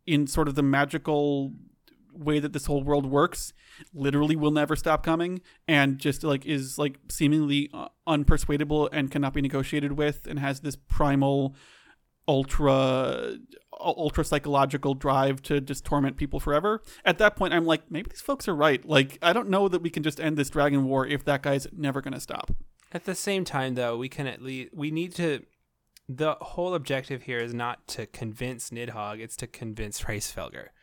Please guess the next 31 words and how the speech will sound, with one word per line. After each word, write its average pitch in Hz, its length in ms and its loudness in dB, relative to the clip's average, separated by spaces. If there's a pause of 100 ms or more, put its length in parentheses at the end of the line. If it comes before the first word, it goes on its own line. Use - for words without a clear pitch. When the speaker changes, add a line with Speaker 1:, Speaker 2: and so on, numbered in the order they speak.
Speaker 1:
Sure. - 280 -4 (340)
Speaker 2:
Like, 110 160 -12 (140)
if 131 180 -10
we 160 100 0
get 160 220 0
Hraesvelgr 127 960 0
on 117 120 -2
our 110 140 -4
side, 123 420 -4
this 123 200 -4
war 117 320 0
will 113 260 -4
suddenly 110 500 -8
be 107 180 -10
over 107 300 -8
a 104 80 -4
lot 104 240 -8
faster. - 480 -14 (960)
Speaker 1:
That's 190 260 2
true. - 340 -2
It, 185 240 -6
it 190 100 4
is, 190 180 0 (360)
yes, 143 420 -4
it 156 100 0
is 165 160 2
about 139 440 2
sort 147 160 0
of 135 60 2
making 135 260 2
that - 60 0